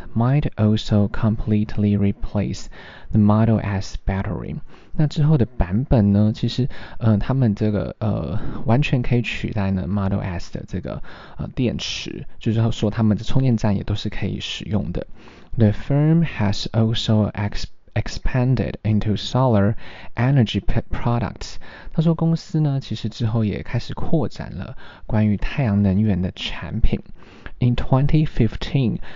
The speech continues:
a battery line for storing solar energy for use in homes and business was launched。在二零一五年的时候呢，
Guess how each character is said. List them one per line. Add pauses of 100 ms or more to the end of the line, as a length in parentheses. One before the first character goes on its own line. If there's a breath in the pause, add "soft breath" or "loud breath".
(160 loud breath)
a
battery
line
for
storing
solar
energy (240 loud breath)
for
use
in
homes
and
business (280 loud breath)
was
launched。 (360 loud breath)
在
二
零
一
五
年
的
时
候
呢，